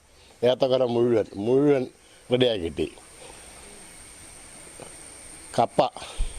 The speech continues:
ഏ, എല്ലാം കൊണ്ട് നശിപ്പിച്ച് വെച്ചിരിക്കുകയാണ്. ആരോട് പറയാനാ? ഫോറസ്റ്റുകാരെ വിളിച്ച് പറഞ്ഞു, അവര് വന്ന്, അവരെന്ത് ചെയ്യാൻ? അവരൊന്നും ചെയ്യാനില്ല. ഈ എറമ്പാണ് എത്രയോ കാലം കൊണ്ട് ഫെൻസിങ് ഇടണമെന്നോ അല്ലെങ്കിൽ ആ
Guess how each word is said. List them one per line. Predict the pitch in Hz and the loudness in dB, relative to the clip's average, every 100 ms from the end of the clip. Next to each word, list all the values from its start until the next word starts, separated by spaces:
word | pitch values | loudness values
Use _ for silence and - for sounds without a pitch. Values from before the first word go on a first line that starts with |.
| - - - - - - - - - - - - - 123 | -16 -20 -20 -20 -20 -20 -20 -20 -20 -18 -18 -18 0 0
ഏ, | 135 - - - - 127 | 0 -4 -14 -10 -2 0
എല്ലാം | 151 175 185 | 2 2 2
കൊണ്ട് | 196 175 156 | 2 2 2
നശിപ്പിച്ച് | 147 160 160 147 | 2 -2 0 0
വെച്ചിരിക്കുകയാണ്. | 131 117 104 107 98 107 | 2 0 -2 -2 -2 0
ആരോട് | 120 147 147 | 0 0 0
പറയാനാ? | 135 135 123 117 | 0 0 -2 0
ഫോറസ്റ്റുകാരെ | 120 131 147 160 165 | 0 0 0 0 0
വിളിച്ച് | 147 156 147 | -2 0 0
പറഞ്ഞു, | 160 151 | 0 0
അവര് | 165 175 | 2 0
വന്ന്, | 160 | 2
അവരെന്ത് | 143 170 175 | 2 2 2
ചെയ്യാൻ? | 175 160 147 - - - - - - - | 0 0 -6 -18 -20 -20 -20 -20 -12 0
അവരൊന്നും | 143 165 180 185 | 2 4 4 4
ചെയ്യാനില്ല. | 165 156 120 120 127 135 | 2 2 0 0 0 2
ഈ | 160 175 | 4 4
എറമ്പാണ് | 151 160 175 165 165 147 - - - 131 | 2 0 0 0 0 -4 -12 -20 -10 -6
എത്രയോ | - 165 170 156 | 0 2 2 2
കാലം | 156 156 | 2 2
കൊണ്ട് | 165 156 143 | 0 0 0
ഫെൻസിങ് | 151 135 156 151 | 0 0 0 0
ഇടണമെന്നോ | 135 147 151 147 | 0 0 2 0
അല്ലെങ്കിൽ | 143 143 | 0 2
ആ | 147 | 2